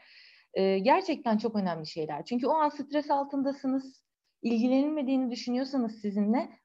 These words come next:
bu sizi daha çok, daha da geriyor. Daha da sıkıntı yaşıyorsunuz.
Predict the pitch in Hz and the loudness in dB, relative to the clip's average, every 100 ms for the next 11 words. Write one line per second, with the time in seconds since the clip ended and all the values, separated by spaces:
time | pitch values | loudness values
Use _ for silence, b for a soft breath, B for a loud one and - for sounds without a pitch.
0 | - 285 294 277 277 294 247 - 208 233 | -16 -8 -4 0 2 2 0 2 2 4
1 | 214 - 160 175 160 135 - _ _ _ | 2 0 0 0 2 -2 -6 _ _ _
2 | 214 220 208 - - 175 165 151 - - | -2 0 -2 -4 -8 -8 -6 -8 -10 -12
3 | - - - _ | -14 -18 -20 _